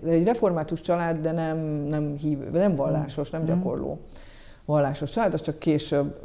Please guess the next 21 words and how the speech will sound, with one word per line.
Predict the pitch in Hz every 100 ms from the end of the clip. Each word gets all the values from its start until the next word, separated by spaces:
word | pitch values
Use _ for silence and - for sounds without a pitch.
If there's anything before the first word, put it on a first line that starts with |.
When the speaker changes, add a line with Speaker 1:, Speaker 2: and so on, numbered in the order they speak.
| -
Speaker 1:
jött | 156 151 143
be | 143
így | 147 147 139
a | 143 143 147
történetbe, | - 165 165 202 202 196 170
az | 147
anyukánál | 151 160 180 175 180
is. | 202 214 - - - - - - -
Úgyhogy | 175 208 190
egy, | 196 185 -
az, | - 180 - - 92
az | 143 180
apai | - 254 190
részről | 156 151 151 151
abszolút | 151 151 143
szabad, | - 147 143 139 -
szabad | 170 147 143
gondolkodás, | 151 185 202 196 185
és | 180 170
az | 160
apa | 151 - 151 147 151